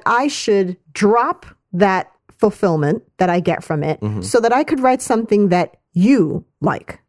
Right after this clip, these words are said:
Speaker 2: Yeah.
Speaker 1: that makes you feel better.
Speaker 2: Yeah.
Speaker 1: Are you kidding me?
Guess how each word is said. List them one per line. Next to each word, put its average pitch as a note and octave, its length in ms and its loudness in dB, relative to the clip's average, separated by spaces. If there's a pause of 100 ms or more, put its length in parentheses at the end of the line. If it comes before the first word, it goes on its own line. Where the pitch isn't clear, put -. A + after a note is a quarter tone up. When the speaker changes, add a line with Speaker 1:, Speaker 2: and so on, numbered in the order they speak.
Speaker 2:
Yeah. G#2 200 -8 (200)
Speaker 1:
that D3+ 140 2
makes F#3+ 240 0
you G#3 180 0
feel E3 240 -2
better. C#3 380 -8 (160)
Speaker 2:
Yeah. F2 160 -10
Speaker 1:
Are - 280 -6
you A3 60 0
kidding A#3 280 0
me? F2 200 -8